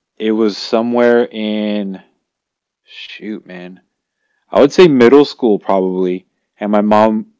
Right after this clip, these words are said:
um, asked me if I wanted to go with her to Weight Watchers. So those philosophies always kinda stuck with me, like, "Hey, you can have, you know, a taco,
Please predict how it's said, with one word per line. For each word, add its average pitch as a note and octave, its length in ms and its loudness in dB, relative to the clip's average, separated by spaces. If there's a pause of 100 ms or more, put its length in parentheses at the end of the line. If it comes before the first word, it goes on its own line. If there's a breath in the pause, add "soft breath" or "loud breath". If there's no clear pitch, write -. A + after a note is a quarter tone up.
um, F#2+ 580 -2 (760)
asked A2 320 -2
me G#2+ 140 -4
if G2+ 120 -6
I G#2 40 2
wanted G#2 240 -2
to G2+ 80 -2
go G#2 220 2
with G#2 80 -2
her G#2 100 0
to F#2 80 -4
Weight F2+ 320 -6
Watchers. - 560 -16 (2000)
So A#2 600 2 (220)
those G3 240 4
philosophies C#3+ 640 2
always A#2+ 260 2
kinda A2 260 -4
stuck - 340 -6
with G2 120 -10
me, G2 160 -8
like, F#2 340 -8 (340)
"Hey, A#2 240 0
you A2 180 0
can A#2 200 -8
have, G#2+ 500 0 (260)
you G#2+ 140 -10
know, F#2 280 -6
a G2 100 -8
taco, A2 640 -2